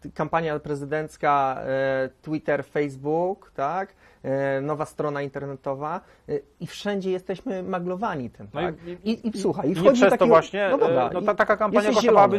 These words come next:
Speaker 1: zielony.
Speaker 2: e, kilka milionów ro-, e, miesięcznie,
Speaker 1: Tak.
Speaker 2: gdyby chciał ktoś, e, e, wydać te pieniądze na taką kampanię. Tak ma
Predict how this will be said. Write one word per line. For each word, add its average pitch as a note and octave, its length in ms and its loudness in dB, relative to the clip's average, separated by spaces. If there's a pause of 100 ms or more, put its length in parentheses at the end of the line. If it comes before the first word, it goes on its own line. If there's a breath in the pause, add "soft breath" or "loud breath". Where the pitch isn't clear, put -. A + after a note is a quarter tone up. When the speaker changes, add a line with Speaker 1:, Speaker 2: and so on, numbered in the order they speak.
Speaker 1:
zielony. G3 400 -4 (120)
Speaker 2:
e, - 60 -20
kilka G3 240 -2
milionów F#3+ 300 -4
ro-, E3+ 200 2
e, E3+ 40 0
miesięcznie, E3+ 600 -6 (200 loud breath)
Speaker 1:
Tak. F#2+ 160 -8
Speaker 2:
gdyby C#3+ 200 -2
chciał D#3+ 300 0
ktoś, D#3 340 -2
e, E3+ 40 -4 (500)
e, C3+ 40 -4
wydać C#3+ 260 -2
te D3 80 -6
pieniądze A#2+ 340 -8
na A#2+ 100 -12
taką A#2+ 220 -10
kampanię. A#2+ 200 -12
Tak D3+ 140 -4
ma F3+ 160 0